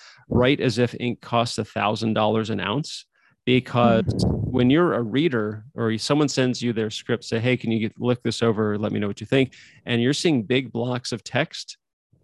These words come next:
Speaker 1: you're, you can feel your shoulders sag and your spirits sink because you know this is gonna be a bit of a slog, because that means there's too much, uh, text on the page, because you wanna have as much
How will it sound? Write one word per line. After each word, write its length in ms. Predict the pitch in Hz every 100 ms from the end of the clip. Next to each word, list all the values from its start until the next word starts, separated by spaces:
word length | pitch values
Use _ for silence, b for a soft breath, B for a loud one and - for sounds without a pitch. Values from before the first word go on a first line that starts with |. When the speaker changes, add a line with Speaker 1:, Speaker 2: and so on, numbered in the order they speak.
| _
Speaker 1:
you're, 360 | 135 131 135 123
you 100 | 127
can 180 | 139 131
feel 380 | - 143 143 139
your 200 | 117 113
shoulders 540 | - 135 120 117 110
sag 500 | - 120 117 113 98
and 120 | 101
your 120 | 104
spirits 440 | 107 - 123 110 -
sink 360 | - 120 104 -
because 380 | - 110 107
you 80 | 113
know 120 | 113
this 140 | 107 -
is 140 | 104
gonna 160 | 104 104
be 140 | 101
a 40 | 98
bit 140 | 110
of 100 | 98
a 60 | -
slog, 560 | - 117 110 110 107 - B B B
because 400 | 135 131 113 107
that 160 | 120 101
means 320 | 123 120 -
there's 480 | 120 117 117 117 -
too 240 | - 147
much, 420 | 143 135 - -
uh, 400 | 113 120 120 117 101 _ _ _ -
text 340 | 127 120 -
on 140 | 120 117
the 60 | 110
page, 560 | 113 110 92 - - _ _ -
because 240 | - 117
you 60 | 113
wanna 160 | 117 113
have 180 | 113 110
as 140 | 101
much 260 | 95 113